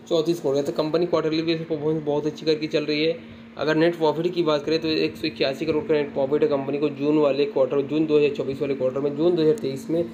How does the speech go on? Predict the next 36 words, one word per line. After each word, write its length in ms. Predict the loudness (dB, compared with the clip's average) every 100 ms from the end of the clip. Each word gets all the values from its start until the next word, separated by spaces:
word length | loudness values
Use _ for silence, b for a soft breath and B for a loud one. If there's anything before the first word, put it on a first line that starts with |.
| B B -8
एक 120 | -6
सौ 140 | -2
नौ 240 | 0 4 4
और 500 | 4 4 4 4 2
एक, 140 | 0
अ, 640 | -4 -8 -4 -4 -6 -8 -2
उनचास 440 | -2 2 2 2
करोड़ 180 | -2 2
का 140 | 2
दो 120 | 2
हज़ार 120 | 0 0
बाईस 340 | -2 -2 -2
वाले, 280 | -4 -2 -4
बाईस 360 | -4 -2 -2
जून 180 | -2 0
वाले 180 | 0 2
quarter 260 | 0 -2 -2
में 140 | 0
है। 160 | 0 -2 B B B
तो 80 | -2
company 420 | 0 -2 -4 -4
quarterly 520 | -2 2 2 2 -2 -2
बेस 240 | 2 2
पे 80 | 0
तो 120 | -8
बहुत 320 | -6 -2 -2
ही 40 | 0
बेहतरीन 500 | 0 0 0 2 2
performance 480 | -2 -4 -4 -2
करके 220 | -4 -4 -2
चल 200 | -2 0
रही 280 | 0 0
है 160 | 0 -2
कहीं 280 | -2 0 2
ना 100 | 2
कहीं, 320 | 0 -4